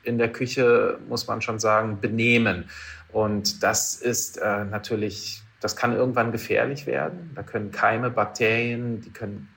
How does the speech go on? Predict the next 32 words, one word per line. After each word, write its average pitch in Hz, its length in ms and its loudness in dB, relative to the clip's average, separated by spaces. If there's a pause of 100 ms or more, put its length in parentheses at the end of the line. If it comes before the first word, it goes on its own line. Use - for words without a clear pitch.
(400)
gerade 117 360 4
in 110 120 0
der 98 120 -2
Küche, 131 400 0 (600)
so 104 160 -6
eine 110 160 -4
Tomate 120 540 2
zum 113 140 -8
Beispiel, 107 400 -2
die 110 180 -2
hat, 107 260 -6 (340)
die 104 80 -6
hat 113 280 -6
so 127 220 -4
viel, 120 380 0
da - 120 0
ist - 120 -2
auch - 180 -6
Zucker 127 300 -2
drin, 117 280 2
da 104 80 -2
ist - 200 -6
Flüssigkeit 123 680 -2
drin, 110 160 0
die 107 160 -4
Temperatur, 135 800 0
da 107 200 4
sprießen 147 600 -4
die 117 160 -4
Keime 131 420 0
ganz 127 360 -2
schnell. 117 400 0